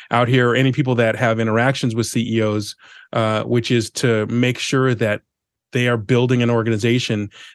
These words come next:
that has acquiring and utilizing new information as part of their corporate culture,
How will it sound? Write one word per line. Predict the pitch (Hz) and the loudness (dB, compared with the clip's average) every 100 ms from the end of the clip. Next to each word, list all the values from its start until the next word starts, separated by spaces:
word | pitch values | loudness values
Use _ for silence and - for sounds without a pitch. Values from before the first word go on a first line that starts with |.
| - | -2
that | 117 107 | 0 2
has | 127 123 117 - | 2 2 0 -4
acquiring | - 117 - 123 123 123 117 117 - | -8 -6 -2 0 2 0 0 -4 -6
and | 127 110 110 | -4 -2 -2
utilizing | 113 131 120 113 107 110 | 0 2 2 0 0 0
new | 117 120 | 2 2
information | 113 110 107 113 117 117 104 101 - - - | 0 -2 -2 -2 -2 -2 -4 -6 -12 -20 -4
as | 117 110 | -2 -2
part | - 127 113 | -2 0 0
of | 104 | 0
their | 113 110 104 101 _ _ | -2 -2 -4 -8 _ _
corporate | - 131 - - | -4 -2 -2 -6
culture, | - 113 - 98 | -4 -2 -4 -6